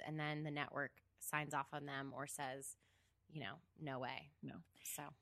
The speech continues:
Speaker 2: And how different is this from Glee?
Speaker 1: Super different.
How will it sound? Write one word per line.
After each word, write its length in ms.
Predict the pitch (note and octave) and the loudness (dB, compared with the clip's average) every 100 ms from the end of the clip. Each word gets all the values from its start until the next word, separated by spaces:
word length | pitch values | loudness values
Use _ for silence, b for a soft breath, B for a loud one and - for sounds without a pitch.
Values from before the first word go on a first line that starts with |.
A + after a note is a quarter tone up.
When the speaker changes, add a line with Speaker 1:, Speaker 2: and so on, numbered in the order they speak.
| _ | _
Speaker 2:
And 160 | G3 G3 | 8 8
how 320 | - - G3+ | 6 10 10
different 480 | A3 - E3 E3+ D#3+ | 10 6 6 6 4
is 120 | D3 | 4
this 220 | D3 D3 - - _ | 4 2 0 -6 _
from 220 | D3 C3+ | 4 6
Glee? 360 | C3+ D3 - G3+ - _ _ _ | 4 2 0 -6 -16 _ _ _
Speaker 1:
Super 520 | - - G#3 F#3+ F#3 F3+ | 4 6 8 6 6 4
different. 440 | D3+ - - | 2 0 -2